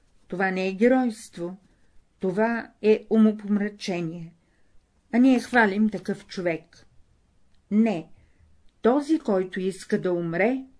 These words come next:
не е герой. Човек, който умира, трябва да умре съзнателно и като умре, да бъде жив.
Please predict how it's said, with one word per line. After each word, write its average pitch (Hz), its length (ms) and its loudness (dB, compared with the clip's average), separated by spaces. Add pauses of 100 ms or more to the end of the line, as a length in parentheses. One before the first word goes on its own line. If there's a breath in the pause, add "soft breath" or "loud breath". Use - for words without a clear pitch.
(540)
не 180 360 -2
е 240 40 0
герой. 175 580 -2 (1000)
Човек, 214 680 -2
който 185 420 0
умира, 190 520 0 (720 soft breath)
трябва 254 340 4
да 214 120 8
умре 214 300 6
съзнателно 185 960 -2
и 160 120 -8
като 208 280 0
умре, 170 380 0
да 247 160 2
бъде 185 300 0
жив. 208 500 0